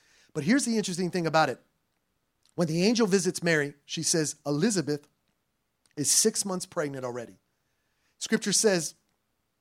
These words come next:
that Mary runs with haste. She went with haste to her relative Elizabeth. Why?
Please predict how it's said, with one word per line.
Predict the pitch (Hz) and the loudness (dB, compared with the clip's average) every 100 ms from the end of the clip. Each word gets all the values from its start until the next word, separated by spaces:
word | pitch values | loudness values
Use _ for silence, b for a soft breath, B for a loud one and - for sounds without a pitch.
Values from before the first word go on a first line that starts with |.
| _ | _
that | 170 143 | -4 -2
Mary | 175 180 185 180 185 147 | 0 2 2 -2 -14 -4
runs | 156 185 196 | 0 0 0
with | 151 165 | -2 -4
haste. | 185 165 113 - - _ _ _ _ | -4 -4 -4 -10 -12 _ _ _ _
She | - 175 | -4 -4
went | 156 165 214 | 0 0 2
with | 202 160 | -2 -2
haste | 170 165 - - _ _ _ _ _ _ _ | -2 -2 -4 -12 _ _ _ _ _ _ _
to | - 165 | -4 -2
her | 147 | 2
relative | 160 160 156 139 | 0 0 -4 -6
Elizabeth. | 147 139 117 - | -4 -6 -10 -10
Why? | 131 135 110 82 | -4 -2 -4 -16